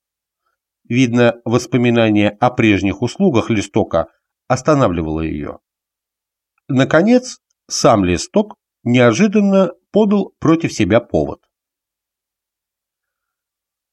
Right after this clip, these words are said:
Двадцатого декабря тысяча семьсот сорок восьмого года Листок вместе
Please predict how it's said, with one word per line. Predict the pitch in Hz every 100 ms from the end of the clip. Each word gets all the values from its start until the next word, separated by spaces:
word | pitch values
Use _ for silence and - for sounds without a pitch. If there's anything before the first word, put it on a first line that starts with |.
| _ -
Двадцатого | 123 202 - 269 208 135
декабря | 127 160 170 220
тысяча | 220 214 156 -
семьсот | 139 139 131 147 -
сорок | 131 117
восьмого | 117 110 117 104 98
года | 82 95 139 196 - _ _ _ _
Листок | 156 202 202 - 127 - _ _ _ _
вместе | 127 135 139 127 - 123